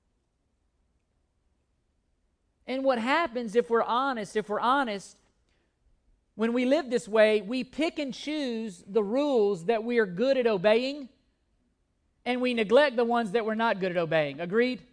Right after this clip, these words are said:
Let's be honest. We're real good at emphasizing the things that we don't want to do anyway, or that we don't have a problem obeying. And we're real good at the other side of neglecting to make a big deal of the ones we struggle with.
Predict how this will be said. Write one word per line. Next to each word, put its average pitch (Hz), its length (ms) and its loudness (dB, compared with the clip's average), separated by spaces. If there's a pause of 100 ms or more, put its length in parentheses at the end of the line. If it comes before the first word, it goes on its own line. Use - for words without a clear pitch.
Let's 208 160 -6
be 220 140 -4
honest. 151 340 -4 (880)
We're 269 220 0
real 294 360 2
good 294 240 2
at 240 120 -6
emphasizing 240 680 -2
the 202 80 -6
things 240 320 -4
that 208 120 -2
we 233 140 -2
don't 240 220 2
want 233 160 0
to 226 40 -4
do 214 160 -4
anyway, 233 480 -2 (760)
or 226 100 2
that 196 80 0
we 240 80 0
don't 262 140 2
have 220 100 4
a 208 60 0
problem 226 440 2
obeying. 220 540 4 (1400)
And 240 160 0
we're 233 160 6
real 262 260 6
good 247 280 6
at 220 80 4
the 226 60 4
other 262 180 4
side 226 300 4
of 202 60 -6
neglecting 202 600 0
to 190 80 -2
make 196 160 0
a 196 60 -2
big 190 180 0
deal 214 180 2
of 208 60 -2
the 190 80 -2
ones 208 240 -2
we 202 80 -6
struggle 202 380 0
with. 135 220 -12